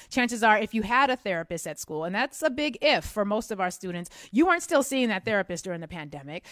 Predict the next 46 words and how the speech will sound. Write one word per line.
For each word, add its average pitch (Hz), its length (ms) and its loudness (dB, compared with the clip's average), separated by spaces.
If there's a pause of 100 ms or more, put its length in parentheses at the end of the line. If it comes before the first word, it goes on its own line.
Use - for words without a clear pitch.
(160)
Um, 202 240 0
if 285 240 2
you 254 120 2
had 233 220 4
a 226 60 0
therapist 208 520 -2
before 208 460 -2
the 190 100 -6
pandemic, 185 640 -4
your 196 140 2
ability 208 420 -2
to 185 60 -6
contact 190 560 -6
them 185 180 -6
regularly 175 520 -4
was 170 200 -8
often 180 360 -6
interrupted. 165 640 -8 (240)
Um, 170 240 -2
as 196 200 2
therapists 214 340 2
themselves 254 480 4
were 214 80 2
going 202 340 2 (140)
offline 214 520 2
or 214 140 4
going 220 220 2
online 240 580 6
because 208 240 -2
they 196 60 2
were 190 100 2
no 202 100 2
longer 202 180 0
able 208 240 -2
to - 60 -18
do 202 80 -4
the 196 80 -4
in-person 185 380 -4
visits, 190 260 -6
we, 196 140 -6 (160)
there 208 80 -4
was 233 100 -2
just 254 120 -4
a 190 100 2
lot 196 460 0 (100)
there. 185 380 -2